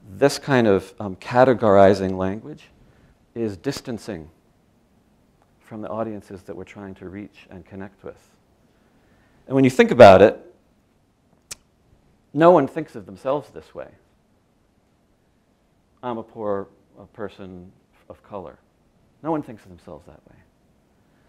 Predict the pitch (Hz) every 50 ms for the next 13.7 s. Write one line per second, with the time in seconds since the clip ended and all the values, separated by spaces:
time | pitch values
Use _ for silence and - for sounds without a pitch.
0 | _ _ _ _ _ _ _ _ _ _ - 117 - 156 143 143 - - - -
1 | - - 135 139 151 143 127 131 117 113 120 113 113 110 110 107 107 - 120 120
2 | 117 113 113 - 104 - - 113 110 113 113 107 101 90 - _ - - _ _
3 | _ _ _ _ _ _ _ _ _ _ _ _ _ _ _ - 117 113 98 95
4 | _ - 110 101 98 - 135 147 156 - - 76 73 - 90 - - 123 95 85
5 | - _ _ _ _ _ _ _ _ _ _ _ _ _ _ _ _ _ - -
6 | 117 117 110 107 110 - 120 107 - - 95 107 117 117 110 110 - 113 104 95
7 | 107 104 104 - - 101 - - 117 107 104 90 92 - - 135 143 143 - 107
8 | 101 98 - 117 135 151 147 - 117 101 - 104 101 98 101 101 98 - 107 110
9 | 120 117 107 107 - 95 - _ 117 110 98 101 98 107 113 110 - - 101 87
10 | 87 85 - 98 92 87 - - - 117 110 104 95 - - 98 104 107 - -
11 | - - - - 87 76 - - 98 - - 90 90 82 - 95 85 82 - 92
12 | 90 82 80 78 - - - _ _ _ _ _ _ _ _ _ - 107 107 107
13 | - 113 110 95 - - 107 107 104 98 85 76 78